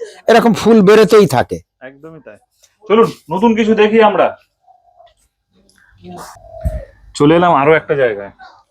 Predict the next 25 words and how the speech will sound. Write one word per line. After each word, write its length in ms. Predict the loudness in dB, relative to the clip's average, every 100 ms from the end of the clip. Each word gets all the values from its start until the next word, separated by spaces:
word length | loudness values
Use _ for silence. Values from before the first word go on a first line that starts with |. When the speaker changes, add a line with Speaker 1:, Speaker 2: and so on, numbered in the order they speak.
| _ -2
Speaker 1:
এটাও, 400 | 2 4 4 4
এটাও 680 | 2 4 4 6 4 2 -2 -2
লাকি 280 | 0 2 2
ব্যাম্বুর 300 | 2 4 4
আর 140 | 4
একটা 220 | 4 2
আইটেম, 400 | 2 4 2 2 -2 -14 -20 _ _ _ _ _ _ _ -8
আহ, 380 | -2 0 2 0 -2 0
এইট। 340 | 2 2 0 -12 -16 _ _ _ _ _ _ _ _ _ _ _ _ _
তো 100 | 2 4 4 4 0 _ _ _
আমি 220 | 0 0
কিন্তু 240 | 2 2 4
একদম 280 | 4 4 4
রেডি 260 | 4 4
করে 200 | 2 2
দিয়েছি, 360 | 2 0 -2 -10 -18 -14
যে 300 | -2 2 4
অবস্থায় 420 | 6 4 2 2
আছে 180 | 4 2
সেই 280 | 0 2 4
অবস্থায় 440 | 4 2 2 2
রাখবেন, 380 | 2 0 -4 -6 -10 _ _ -8
জলে 360 | 0 4 4 6
রাখবেন 380 | 4 2 2 0
না, 240 | 0 -4